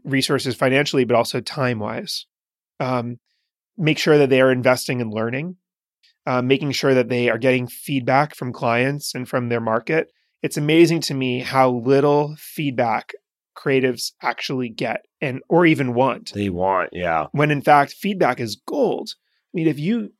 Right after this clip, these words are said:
Speaker 1: actually know how you're coming across to others, it is an amazing level of insight into how to perform better.
Speaker 2: Mm-hmm.
Speaker 1: But we typically don't want to hear it
Speaker 2: Yeah.
Speaker 1: for other reasons. And, uh, and overcoming that alone is such a competitive advantage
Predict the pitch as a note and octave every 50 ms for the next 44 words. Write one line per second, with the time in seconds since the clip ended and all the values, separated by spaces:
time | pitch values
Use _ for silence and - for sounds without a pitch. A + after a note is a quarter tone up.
0 | _ - - D3+ D3+ - - F3 D#3+ D#3+ D3+ C#3 C3 C#3 C#3+ D3 D3+ C3 A#2+ B2+
1 | C3+ D3 C#3+ C#3 C3+ D3 C3+ C3+ C3+ C3+ B2+ - D3 C3+ B2+ - - - - A2+
2 | B2 C#3 E3+ F#3 G3+ F#3+ - - - _ _ _ _ _ _ _ _ _ - D#3
3 | D#3 - - F#3 E3+ E3+ D3+ - - _ - D#3 D#3 D#3 D#3 E3+ F3 E3+ E3+ E3+
4 | F3+ F#3 G3 F#3+ D#3 E3 D#3 D3+ C#3+ - - _ _ _ _ _ _ _ - C#3
5 | D3+ D3+ C#3 C#3+ C3+ B2+ A2 B2+ C3+ D#3 D#3+ - - B2+ A#2+ A#2+ B2 - B2+ A#2+
6 | D#3 B2+ A2+ A#2 B2 B2 B2+ B2 A#2 A#2+ - _ _ _ - C3 - - - D#3+
7 | F3+ A3 E3 A#2 G2 - A2+ A2+ - A2 G#2 G2 F2 F#2 F2+ F2+ G2+ D3+ F3+ D3+
8 | - F3 D#3 - F#3 F#3 G3 E3 - D#3 C3+ C#3 C#3+ E3 C#3 B2+ B2 B2 - B2+
9 | A2 B2+ E3+ - - - - _ _ _ _ _ - F2 E2 D#2 D2+ - D3 C#3+
10 | C#3 C#3 C3+ C3 - - D#3 F3+ E3+ B2+ A#2 A2+ A2 G#2+ - - - - G3+ -
11 | - - _ _ _ _ _ C#3+ C3+ C3 C3 C3 B2+ A#2+ C3 B2+ B2+ B2+ B2 C3
12 | C#3 - - F3 G#3 - C4 A3 - F3 F3+ E3 D3 C3+ B2 A#2+ C3 C#3 C#3+ C#3
13 | B2 A2+ G#2 A#2 C3+ C#3 B2+ - - F#3+ F3 - _ _ _ _ _ _ _ _
14 | _ _ _ _ _ _ _ _ _ F3+ - - - F3+ F3 - G3+ - D#3 B2
15 | C3 D3 C3 C3+ A#2+ B2+ A#2 A2+ B2 A#2 A2 - F2+ - G#3+ -